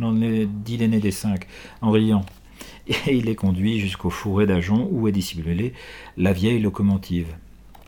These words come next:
Mais, euh, qu'est-ce que c'est que ça ? » demande le gendarme stupéfait. « C'est la vieille locomotive qui traînait les wagons pleins de sable de l'époque, euh,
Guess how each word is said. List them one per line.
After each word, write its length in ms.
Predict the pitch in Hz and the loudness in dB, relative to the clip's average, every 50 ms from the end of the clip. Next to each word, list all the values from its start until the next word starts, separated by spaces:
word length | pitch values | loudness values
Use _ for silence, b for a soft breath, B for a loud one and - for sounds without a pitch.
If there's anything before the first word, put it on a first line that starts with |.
| - - - - - - - - - - - - - - - - - - - - - - - | -20 -20 -20 -20 -20 -20 -20 -20 -20 -20 -20 -20 -20 -20 -20 -20 -20 -14 -14 -14 -12 -6 -4
Mais, 340 | 92 82 80 82 85 85 80 | -4 -2 0 0 0 0 -2
euh, 160 | 76 76 71 | -2 -4 -4
qu'est-ce 220 | 69 - - - - | -6 -6 -6 -6 -6
que 80 | 92 | -6
c'est 100 | - - | -6 -4
que 120 | - - - | -4 -4 -4
ça ? » 280 | 95 95 85 71 - B B B B B B B - | -2 -2 -4 -4 -6 B B B B B B B 0
demande 320 | 95 95 92 95 98 95 87 | 2 4 4 6 4 4 4
le 460 | 90 85 82 82 82 85 85 80 71 | 2 2 2 0 -2 -4 -4 -6 -4
gendarme 320 | 85 90 87 90 87 82 | -2 -2 0 0 -2 -4
stupéfait. « 500 | - - 95 - 98 87 - - 78 73 - - - - - - - - - - - - - | -6 -10 -8 -8 -8 -8 -8 -8 -10 -12 -14 -18 -20 -20 -20 -20 -20 -20 -20 -20 -20 -20 -20
C'est 200 | - - - 135 | -14 -6 -4 0
la 100 | 117 104 | 2 2
vieille 240 | 95 92 135 156 160 | 2 2 2 2 4
locomotive 640 | 156 139 127 127 - 123 117 110 107 - 156 165 143 | 4 4 2 2 2 0 0 0 0 -2 -4 -4 -4
qui 140 | - - 110 | -4 -8 -8
traînait 320 | - - - 143 151 147 | -4 -4 -2 2 2 4
les 80 | 123 110 | 4 2
wagons 260 | 110 107 107 127 120 | 2 0 0 0 -2
pleins 180 | 110 - 139 135 | 0 0 -2 -2
de 60 | 117 | -2
sable 320 | - - - 143 135 120 | -2 -2 -2 -2 -2 -2
de 120 | 110 107 101 | 0 0 0
l'époque, 420 | 98 92 - 131 127 127 - - | 0 0 -2 -4 -4 -4 -4 -2
euh, 240 | 104 95 92 92 95 | -2 0 0 -2 -4